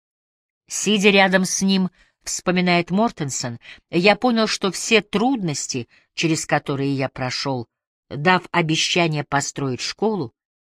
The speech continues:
вся моя борьба не идут ни в какое сравнение с той жертвой, которую готов был принести ради своего народа этот человек. Он был неграмотным, никогда не покидал своей маленькой деревни в Каракоруме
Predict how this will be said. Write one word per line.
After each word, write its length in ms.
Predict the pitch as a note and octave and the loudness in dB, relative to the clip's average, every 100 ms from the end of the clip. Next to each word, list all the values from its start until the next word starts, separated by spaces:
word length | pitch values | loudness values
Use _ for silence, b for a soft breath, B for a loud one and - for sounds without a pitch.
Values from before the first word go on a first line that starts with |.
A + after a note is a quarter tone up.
| _ - | _ -12
вся 380 | - - B3+ | -6 2 4
моя 340 | A#3+ F3 D#3 C#3+ | 6 4 4 2
борьба 480 | B2+ B2 A#2 G#2+ - _ _ _ _ _ - | 0 -6 -6 -8 -10 _ _ _ _ _ -2
не 240 | F3+ G#3+ | 2 2
идут 300 | F#3+ A3 - | 2 -2 0
ни 120 | G#3 | 0
в 100 | - | 0
какое 400 | - G#3+ C4 B3+ | 0 2 2 2
сравнение 800 | - A3 A3+ G#3+ G3 C#3+ B2 A#2 B B B | 0 2 2 2 2 0 -4 -8 B B B
с 180 | - - | -12 -4
той 200 | C3+ B2 | -4 -2
жертвой, 600 | C3 A3 A#3 - A2 - _ _ _ _ _ | 0 0 0 -8 -16 -16 _ _ _ _ _
которую 360 | - F3 G3 F#3+ | -2 2 2 4
готов 340 | F#3 - F#3+ | 2 2 0
был 180 | E3+ F3+ | 2 0
принести 680 | - F3 F3 - - E3+ b b - | 0 0 0 -4 0 0 b b -4
ради 380 | C3+ F3 D#3 | 2 4 4
своего 440 | C#3 - B2+ A#2+ A2+ | -2 -6 -8 -8 -8
народа 520 | A2+ A#2 E3+ F3 G#2 _ _ - | -8 -6 -6 -6 -12 _ _ -12
этот 280 | A#2+ - - | -12 -10 -6
человек. 720 | - C#3+ C#3 E3 F3 - - _ _ _ _ _ _ _ _ - | -4 -2 -2 -2 -6 -10 -20 _ _ _ _ _ _ _ _ 0
Он 180 | C#4 | 2
был 120 | B3+ C#4 | 4 4
неграмотным, 920 | C#4 G3+ G3+ F3+ B2 A#2+ - G#2+ - _ _ _ _ - | 2 0 2 2 0 -6 -14 -18 -18 _ _ _ _ -4
никогда 520 | G3 A3+ G#3+ G3+ B3+ | 0 2 2 4 4
не 120 | C#4 | 4
покидал 500 | C4 B3+ A#3+ G#3+ A#3+ - | 0 0 0 4 2 2
своей 360 | - G3 G#3 | -4 0 2
маленькой 520 | F#3+ A3 B3+ B3 A#3 | 4 2 2 -2 -4
деревни 460 | G3+ G#3 G#3+ G3 G3 | 0 2 2 2 -2
в 120 | - | -4
Каракоруме 800 | - F3 E3+ - C#3+ A2 G2 | 0 2 2 0 -4 -4 -10